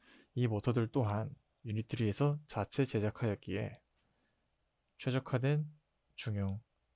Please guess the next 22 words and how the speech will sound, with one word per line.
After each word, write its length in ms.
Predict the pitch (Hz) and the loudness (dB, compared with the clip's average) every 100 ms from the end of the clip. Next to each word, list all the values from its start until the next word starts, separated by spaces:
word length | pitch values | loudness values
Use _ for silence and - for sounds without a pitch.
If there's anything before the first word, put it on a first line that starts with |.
| _ | _
로봇이 640 | 131 104 101 - 104 151 151 _ _ | -6 -2 -2 -4 -4 -4 -6 _ _
탄생하게 440 | - 117 117 101 98 | -6 -4 -2 -2 -2
되었다고 580 | - 95 - 92 - 95 | -2 -4 -4 -6 -4 -2
말할 240 | 95 95 | 0 -2
수 160 | - 92 | -4 -8
있을 180 | - | -10
것 80 | - | -8
같습니다. 500 | 101 - 143 - - - _ _ _ _ _ _ _ _ _ _ _ _ _ _ _ _ _ _ _ - | -8 -8 -12 -14 -20 -20 _ _ _ _ _ _ _ _ _ _ _ _ _ _ _ _ _ _ _ -4
더불어 480 | 110 120 120 - _ _ _ _ _ | -2 0 0 -2 _ _ _ _ _
이러한 280 | 120 127 143 | 0 4 4
사족보행 640 | 139 110 127 123 135 131 | 4 2 2 0 2 2
로봇은 440 | 104 120 101 123 110 113 _ _ _ _ | 0 -2 -2 -4 -6 -10 _ _ _ _
매우 400 | 107 98 104 123 - - | -2 0 2 0 -4 2
빠른 360 | 135 147 147 | 4 4 2
연산 300 | 117 104 110 | 2 0 -2
처리와 500 | 110 107 92 - 139 165 _ _ _ - | -2 -2 -2 -2 -4 -6 _ _ _ -10
매우 320 | 110 104 135 | -4 0 0
빠른 340 | - 151 156 | 4 4 4
제어가 320 | 151 110 98 107 | 0 -2 -2 -4
필요합니다. 720 | - 120 98 78 - - _ _ _ _ _ _ _ _ _ _ _ _ _ _ _ _ _ - | -2 -2 -2 -8 -16 -20 _ _ _ _ _ _ _ _ _ _ _ _ _ _ _ _ _ -4
이를 300 | 117 120 101 | 0 0 0
위해서 340 | 95 - 107 | -2 -2 -6